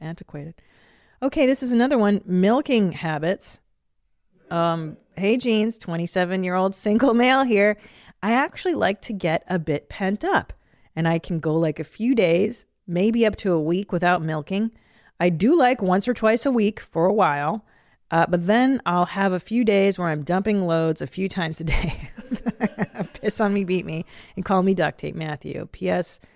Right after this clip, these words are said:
love you lots. Thank you. Please come to South Africa." Oh, I love South Africa again. I wish I will. I, I will. I will.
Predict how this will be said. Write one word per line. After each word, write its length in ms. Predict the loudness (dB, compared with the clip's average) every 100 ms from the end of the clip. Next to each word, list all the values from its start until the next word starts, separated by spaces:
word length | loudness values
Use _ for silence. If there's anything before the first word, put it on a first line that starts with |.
| _ _ -6
love 200 | -6 -4
you 100 | -6
lots. 260 | -6 -8
Thank 260 | -8 -8 -10
you. 60 |
Please 240 | -10 -8 -8
come 140 | -8
to 80 | -8
South 280 | -8 -8 -8
Africa." 300 | -10 -12 -20
Oh, 160 | -16 -16
I 80 | -16
love 280 | -14 -14 -14
South 320 | -18 -20 -20 -20
Africa 340 | -20 -20 -20
again. 340 | -18 -18 -18 -14
I 60 | -12
wish 200 | -10 -10
I 100 | -10
will. 300 | -10 -12 -16
I, 60 | -20 -16
I 20 |
will. 380 | -10 -8 -10 -14 -18
I 40 |
will. 320 | -12 -12 -12